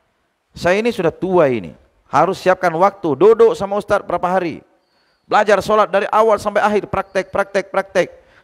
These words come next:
Sampai Ustadz bilang, "Benar, bacaannya dihafal, dihafalkan, dihafalkan. Setor, benar nak bacaan saya?"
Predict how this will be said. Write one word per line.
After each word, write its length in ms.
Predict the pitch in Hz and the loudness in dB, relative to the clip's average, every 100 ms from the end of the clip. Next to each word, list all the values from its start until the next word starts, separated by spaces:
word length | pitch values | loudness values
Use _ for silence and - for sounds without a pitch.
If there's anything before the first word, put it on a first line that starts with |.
| _ | _
Sampai 240 | 139 170 | -2 0
Ustadz 160 | 170 180 | 0 -2
bilang, 240 | 170 170 | 0 -4
"Benar, 560 | 117 143 170 123 - - _ _ | -2 2 2 0 -6 -20 _ _
bacaannya 400 | 143 208 190 196 | -4 -2 -2 -2
dihafal, 560 | 175 170 175 202 196 170 | -2 0 0 2 0 0
dihafalkan, 640 | 165 170 - 208 196 185 | -4 -4 0 0 0 -2
dihafalkan. 640 | 165 180 190 190 180 110 - _ | -2 0 -2 -2 -2 -4 -12 _
Setor, 480 | - 170 214 190 135 | -6 -2 2 2 2
benar 320 | 107 170 208 | -2 0 0
nak 160 | 196 165 | 2 0
bacaan 240 | 165 170 | 0 0
saya?" 400 | 165 170 123 78 | 2 0 0 -4